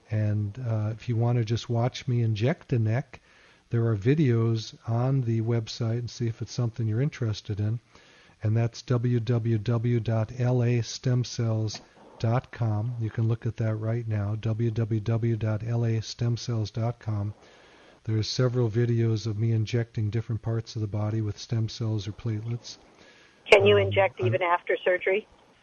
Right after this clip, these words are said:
Speaker 1: Oh, absolutely, yeah. I,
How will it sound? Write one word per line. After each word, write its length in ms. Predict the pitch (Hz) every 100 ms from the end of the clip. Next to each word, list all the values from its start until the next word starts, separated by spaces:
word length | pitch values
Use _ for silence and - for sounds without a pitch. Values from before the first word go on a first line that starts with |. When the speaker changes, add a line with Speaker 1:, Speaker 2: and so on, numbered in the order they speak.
| _ _ _ _ _ -
Speaker 1:
Oh, 120 | 147
absolutely, 720 | 139 135 - 131 127 117 90 -
yeah. 180 | 104 90 - _ _ _ -
I, 220 | 113 127